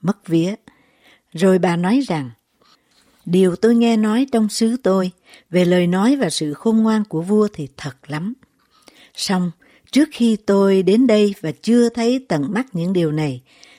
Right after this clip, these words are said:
thì tôi chẳng tin. Và kìa, người ta chẳng nói đến được phân nữa.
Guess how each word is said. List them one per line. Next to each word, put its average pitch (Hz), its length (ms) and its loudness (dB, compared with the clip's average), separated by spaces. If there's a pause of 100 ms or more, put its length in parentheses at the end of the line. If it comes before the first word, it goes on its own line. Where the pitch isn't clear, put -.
(100)
thì 196 140 -4
tôi 233 180 2
chẳng 180 360 -6
tin. 233 240 2 (760)
Và 165 140 -4 (120)
kìa, 156 300 0 (440)
người 170 280 2
ta 196 280 -2
chẳng 165 360 -6
nói 202 180 0
đến 214 280 0
được 135 220 -10
phân 180 280 -4
nữa. 143 300 -6